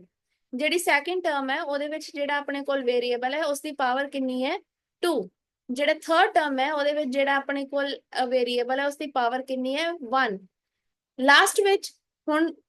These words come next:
ਹੁਣੇ ਆਪਾਂ ਸਮਝਿਆ ਸੀ ਕਿ ਜੇ ਕੋਈ ਕਾਂਸਟੈਂਟ ਹੈ ਇਹਦਾ ਮਤਲਬ ਇਹ ਕਿ ਉਹਦੇ ਨਾਲ ਜਿਹੜਾ ਵੇਰੀਏਬਲ ਮਲਟੀਪਲਾਈ ਹੋ ਰਿਹਾ ਉਸ ਦੀ ਪਾਵਰ ਕਿੰਨੀ ਹੋਏਗੀ? ਜ਼ੀਰੋ। ਸੋ ਆਪਣੇ ਕੋਲ ਇੱਕ ਡਿਸਟਿੰਕਟ ਪਾਵਰ ਕੀ ਆਪਾਂ ਕਹਿ ਸਕਦੇ ਹਾਂ ਕਿ ਜ਼ੀਰੋ ਵੀ ਹੈ। ਸੋ ਆਪਣੇ ਕੋਲ ਇੰਨੀਆਂ ਅਲੱਗ-ਅਲੱਗ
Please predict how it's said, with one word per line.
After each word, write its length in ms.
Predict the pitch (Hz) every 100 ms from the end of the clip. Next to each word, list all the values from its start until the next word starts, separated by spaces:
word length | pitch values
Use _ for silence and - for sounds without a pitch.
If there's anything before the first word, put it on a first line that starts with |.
| 277
ਹੁਣੇ 260 | 285 330
ਆਪਾਂ 260 | 392 370 349
ਸਮਝਿਆ 420 | - 277 269 269
ਸੀ 180 | 277 294
ਕਿ 100 | 320
ਜੇ 160 | 294 285
ਕੋਈ 120 | 294
ਕਾਂਸਟੈਂਟ 640 | 285 247 240 247 262 262
ਹੈ 180 | 294 359
ਇਹਦਾ 260 | 247 262 269
ਮਤਲਬ 420 | 262 269 262 247
ਇਹ 160 | 269
ਕਿ 100 | 302
ਉਹਦੇ 160 | 302 285
ਨਾਲ 240 | 269 233
ਜਿਹੜਾ 220 | 247 262 254
ਵੇਰੀਏਬਲ 580 | 226 240 254 277 381
ਮਲਟੀਪਲਾਈ 560 | 370 320 311 285 285 269
ਹੋ 140 | 247
ਰਿਹਾ 180 | 233 262
ਉਸ 100 | 269
ਦੀ 100 | 285
ਪਾਵਰ 340 | 254 247 247 254
ਕਿੰਨੀ 320 | 240 240 240
ਹੋਏਗੀ? 460 | 233 233 302 415 - _ _ -
ਜ਼ੀਰੋ। 380 | 262 359 311 208
ਸੋ 160 | 240 285
ਆਪਣੇ 340 | 262 269 294
ਕੋਲ 160 | 302 302
ਇੱਕ 140 | 302
ਡਿਸਟਿੰਕਟ 540 | 247 269 - 294 320 302
ਪਾਵਰ 360 | 254 262 277
ਕੀ 200 | 269 262
ਆਪਾਂ 240 | 269 269 269
ਕਹਿ 220 | 262 262
ਸਕਦੇ 340 | 269 262 254
ਹਾਂ 140 | 285 330
ਕਿ 120 | 349
ਜ਼ੀਰੋ 380 | 247 247 240 233
ਵੀ 200 | 247 269
ਹੈ। 280 | 233 180 - _ _ _ _ _
ਸੋ 460 | - 330 427 - - _ 269
ਆਪਣੇ 320 | 285 339 339
ਕੋਲ 180 | 415 440
ਇੰਨੀਆਂ 520 | 320 311 311 359 403 320
ਅਲੱਗ-ਅਲੱਗ 500 | 302 311 330 339